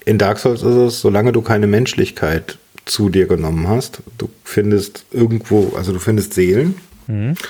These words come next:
Speaker 1: aber es gibt auch das Prinzip der Menschlichkeit. Das, der Men-, die Menschlichkeit ist in der japanischen Mythologie eine Perle, die in deinem Herzen sitzt. Und, ähm, du kannst diese Perle konsumieren sozusagen.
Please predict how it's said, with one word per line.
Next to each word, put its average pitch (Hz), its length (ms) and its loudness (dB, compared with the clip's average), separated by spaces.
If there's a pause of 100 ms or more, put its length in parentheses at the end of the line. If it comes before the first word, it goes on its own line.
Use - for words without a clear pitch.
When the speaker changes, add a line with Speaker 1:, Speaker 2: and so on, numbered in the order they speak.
(560)
Speaker 1:
aber 120 680 2 (180)
es 107 220 -4
gibt 120 180 0
auch 117 180 4
das 107 200 -2 (300)
Prinzip - 460 -4
der 107 100 2
Menschlichkeit. 87 880 -2
Das, - 320 -10
der 90 100 0
Men-, 95 280 0
die 98 100 0
Menschlichkeit 98 760 0
ist - 200 -6
in 92 80 -4
der 90 100 0
japanischen 95 640 0
Mythologie 98 540 -2
eine 90 160 0
Perle, 92 340 0
die 90 100 -2
in 82 100 -4
deinem 82 180 -4
Herzen 85 340 -4
sitzt. - 340 -6 (1800)
Und, 98 540 0
ähm, 87 560 0 (280)
du 90 760 -8
kannst 104 400 -2
diese 95 180 2
Perle 92 340 0
konsumieren 85 600 -2
sozusagen. - 640 -10